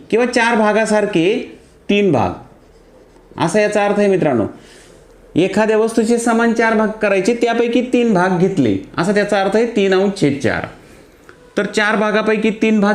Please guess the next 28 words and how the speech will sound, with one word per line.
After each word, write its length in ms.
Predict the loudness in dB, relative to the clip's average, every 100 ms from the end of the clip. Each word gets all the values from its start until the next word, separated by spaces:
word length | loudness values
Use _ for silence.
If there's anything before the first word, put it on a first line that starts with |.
| 0
किंवा 160 | -2 0
चार 320 | 0 0 0
भागासारखे 1160 | 0 0 0 0 -2 -2 0 2 2 0 -4 -10 -2
तीन 220 | 0 2
भाग, 460 | 2 -2 -4 -8 -6
असा 140 | -2
याचा 260 | -2 0 -2
अर्थ 160 | 0 0
तुम्ही 280 | 0 2
लक्षात 240 | 0 0 -2
ठेवला 420 | 0 2 2 0 -2
तर 80 |
तुम्हाला 440 | -2 0 0 0 -2 -8 -20 -20 -10 -6
हा 180 | -2
अपूर्णांक 520 | -2 -2 0 2 0 0
संख्या 440 | 0 0 2 0
रेषेवर 300 | 0 0 0
दाखवायला 340 | 0 0 0
काही 260 | 0 0 2
अडचण 260 | 0 0 0
येणार 240 | 2 0
नाही. 140 | -4 -8 -18 -20 -20 -20 _ -2
तर 80 | 0
ही 240 | 2 2
झालं 220 | 2 0
पहिली 360 | 0 0 0 2
बेसिक 320 | 2 2 0
गोष्ट 280 | 0 0